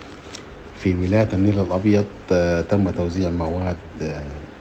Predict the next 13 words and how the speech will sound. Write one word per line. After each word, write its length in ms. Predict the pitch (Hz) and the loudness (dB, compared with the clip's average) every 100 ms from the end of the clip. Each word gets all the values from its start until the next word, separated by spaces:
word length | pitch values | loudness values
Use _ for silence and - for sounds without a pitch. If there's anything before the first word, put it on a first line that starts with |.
| - - - - - - | -20 -20 -18 -18 -14 -8
غذائية 720 | 85 82 82 98 98 98 98 - | -6 -4 -4 0 2 4 2 0
لثلاثمائة 1500 | 82 80 78 78 76 76 78 78 78 - 85 78 78 85 85 | -2 -2 -4 -4 -4 -4 -6 -8 -12 -8 -6 -4 -6 -6 -6
واثنين 360 | 78 - 87 80 | -6 -6 -6 -6
وثلاثون 680 | 76 78 71 - 87 85 78 | -6 -8 -8 -8 -6 -6 -6
فرد 300 | - 90 101 - - - - | -4 -4 -4 -8 -10 -12 -8
مقدمة 440 | 82 - 80 80 78 | -8 -4 -4 -4 -6
من، 320 | 73 73 73 | -6 -6 -6
آه، 260 | 73 73 71 - | -8 -8 -10 -8
برنامج 240 | 80 85 | -8 -6
الغذاء 360 | 80 76 82 82 | -6 -6 -4 -4
العالمي 440 | 78 85 92 87 | -4 -4 -4 -4
في، 420 | 80 - 78 76 | -8 -8 -8 -8
آه، 200 | 73 71 | -8 -8